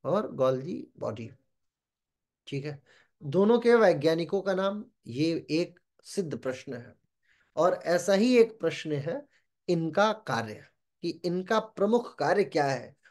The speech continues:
और ये दोनों प्रश्न पिछले अ, पांच वर्षों में तकरीबन हर प्रकार के जिस भी नेट में सेल आ सकता है, उन सब में पूछा गया है। जैसे बायोलॉजी के भी, अ, पेपरों में ये देखने को प्रश्न मिला है और कई सारे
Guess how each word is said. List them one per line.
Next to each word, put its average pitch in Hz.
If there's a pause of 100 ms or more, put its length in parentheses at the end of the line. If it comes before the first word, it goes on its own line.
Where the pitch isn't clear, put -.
और 185
ये 214
दोनों 208
प्रश्न 202
पिछले 196 (320)
अ, 143
पांच 202
वर्षों 175
में 220
तकरीबन 208 (920)
हर 208
प्रकार 196
के 185
जिस 151
भी 208
नेट 180
में 190 (380)
सेल 190
आ 151
सकता 156
है, 131
उन 165
सब 185
में 196
पूछा 139
गया 120
है। 139 (540)
जैसे 143
बायोलॉजी 135
के 185
भी, 170
अ, 151
पेपरों 165
में 175
ये 175
देखने 160
को 165
प्रश्न 160
मिला 160
है - (460)
और 196
कई 208
सारे 196